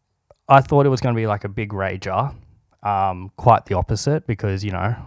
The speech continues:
I was on tour and there was, like, a lot of work involved, but it was still fun nevertheless. So, the Trophy House dudes had an acoustic set at, like, some studio, and that was lots of fun. And then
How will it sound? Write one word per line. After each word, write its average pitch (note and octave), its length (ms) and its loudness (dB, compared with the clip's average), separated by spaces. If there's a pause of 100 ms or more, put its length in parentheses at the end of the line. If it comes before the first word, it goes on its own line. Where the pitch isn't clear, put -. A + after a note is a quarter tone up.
I A2 40 -6
was G2 120 -6
on F#2 160 -8
tour G#2 260 -4
and A2+ 80 -2
there G#2 60 0
was, F#2+ 100 -6
like, F#2+ 160 -6
a G#2+ 40 -6
lot G2+ 160 -2
of F2+ 140 -10
work F#2+ 280 -6
involved, F#2+ 480 -6
but - 260 0 (640)
it B2+ 80 -2
was A#2 140 0
still D3 260 -4
fun A2 320 2
nevertheless. F#2+ 600 -4
So, A2+ 480 0 (1040)
the B2 220 2
Trophy D3 320 0
House C#3 160 0
dudes A#2 360 -4
had G2 260 -2
an G2 120 -6
acoustic G#2 540 -8
set - 480 -8 (880)
at, G2 160 2
like, F#2+ 160 -2
some G#2 220 0
studio, G2 760 0
and F#2+ 420 -6 (200)
that A#2 100 2
was A2 180 0
lots G2+ 200 -6
of G2+ 100 -14
fun. G2 420 0 (840)
And A2+ 120 -4
then A2 320 0